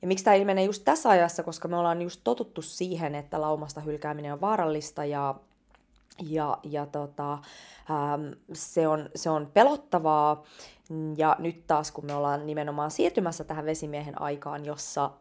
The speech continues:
se laumasta erottuminen onkin yhtäkkiä vahvuus, niin tää on nyt semmonen asia ja pelko, mitä meistä putsataan pois. Ja tosissaan, koska tää vesimiehen energia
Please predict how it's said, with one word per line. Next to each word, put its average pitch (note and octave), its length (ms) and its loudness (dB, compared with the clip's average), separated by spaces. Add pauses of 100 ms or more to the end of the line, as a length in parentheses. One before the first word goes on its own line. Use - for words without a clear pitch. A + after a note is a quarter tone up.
(140)
se - 120 -4
laumasta D#3+ 460 4
erottuminen D3+ 680 -2
onkin D#3+ 360 -4
yhtäkkiä D#3 680 -4 (640)
vahvuus, E3 1040 4 (140)
niin D3+ 760 -6 (340)
tää F#3+ 260 4
on E3+ 200 2
nyt E3+ 140 -4
semmonen D#3+ 640 -2
asia D#3 520 -2
ja C#3+ 200 -2
pelko, D#3+ 360 0
mitä C#3+ 260 -8
meistä C#3 380 -10
putsataan D3+ 560 -6
pois. - 460 0 (960)
Ja F3+ 260 10
tosissaan, C#4 540 6
koska A3 180 -2
tää G#3 220 8 (140)
vesimiehen C4+ 540 4
energia E3+ 1000 4